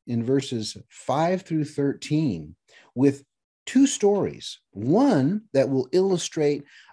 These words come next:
our necessity to be persistent in prayer, that we need to continue to pray. It's not a pray one time, one and done. It is persist, continue, do it regularly.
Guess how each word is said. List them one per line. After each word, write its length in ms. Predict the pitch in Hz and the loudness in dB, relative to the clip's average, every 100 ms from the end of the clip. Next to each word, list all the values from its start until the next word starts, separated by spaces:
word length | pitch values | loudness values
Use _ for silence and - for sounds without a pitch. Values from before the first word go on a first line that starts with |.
| _ | _
our 300 | 147 208 269 | -4 0 2
necessity 840 | 254 170 - - 127 - 123 127 113 | 4 2 0 0 0 0 -2 -4 -2
to 140 | 104 | -4
be 180 | 98 123 | -2 -2
persistent 1120 | - 117 98 - - 202 214 - - 85 82 - | -2 -4 -4 -4 -2 2 2 0 -4 -10 -10 -10
in 180 | 92 | -10
prayer, 380 | - - 95 82 | -8 -4 -4 -4
that 100 | 82 | -8
we 160 | 127 131 | -8 -6
need 400 | 143 202 208 - | -4 -2 -2 -6
to 120 | - | -16
continue 680 | - - 107 - 208 196 170 | -10 -8 -8 -4 -2 0 0
to 80 | 139 | -4
pray. 300 | - 170 - | -2 0 0
It's 140 | - | -2
not 180 | 165 175 | -2 0
a 140 | 120 - - - _ _ | 0 -4 -20 -20 _ _
pray 340 | - 156 160 160 | -8 0 4 6
one 300 | 139 151 151 | 6 4 2
time, 380 | 151 147 131 101 | -2 -2 -2 -2
one 200 | 123 139 | 0 0
and 160 | 113 | 0
done. 480 | 117 165 120 80 98 _ _ _ _ | 0 0 -2 -8 -18 _ _ _ _
It 120 | 147 131 | 0 0
is 180 | 110 | -2
persist, 1000 | - - 104 - - 175 160 90 - - - _ _ - | -4 -6 -4 -4 -4 0 0 -2 -8 -10 -20 _ _ -10
continue, 840 | 117 101 - 170 175 151 87 78 _ _ _ | -8 -8 -6 -4 -2 -2 -4 -10 _ _ _
do 180 | 135 143 | 4 4
it 80 | - | 4
regularly. 720 | 104 135 160 143 98 85 80 | 0 0 0 0 -2 -6 -14